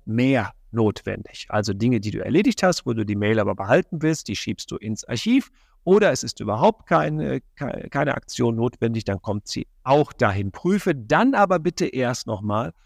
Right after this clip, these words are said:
ob du sie nicht auch löschen kannst, weil sie unwichtig ist. Aber wenn sie aufbewahrenswert ist, kommt sie ins Archiv. Du kannst innerhalb des Archives, wenn du möchtest, nochmal ein paar Unterordner zu verschiedenen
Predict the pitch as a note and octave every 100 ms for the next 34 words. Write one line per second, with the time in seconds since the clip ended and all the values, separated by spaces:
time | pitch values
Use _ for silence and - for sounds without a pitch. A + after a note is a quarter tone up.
0 | _ _ _ A#2+ - - F2+ F#2+ F#2+ -
1 | - - - - F2 F2 - G2+ - _
2 | _ - _ G#2 G2+ G#2 G#2+ F#2 F#2 -
3 | _ _ _ - - _ _ _ - A2+
4 | G#2+ G#2 - - E3+ A#3+ - D#3+ C3 B2
5 | A#2+ C#3 - A2 G2+ A2 A#2 - G#2+ G2+
6 | G#2 - A2 A2 - F2 E2 - - _
7 | - G2 - F2+ - - _ _ - -
8 | D3+ - - F#3 F3+ D#3+ C3 B2+ G#2+ G#2
9 | - A2 G#2+ G#2+ G#2 G2 G2 - - G#2
10 | F#2+ F#2+ - G2 G2 - E3 F#3 D3+ A#2+
11 | B2 B2+ A#2+ - A2 - F#2 - F2+ F#2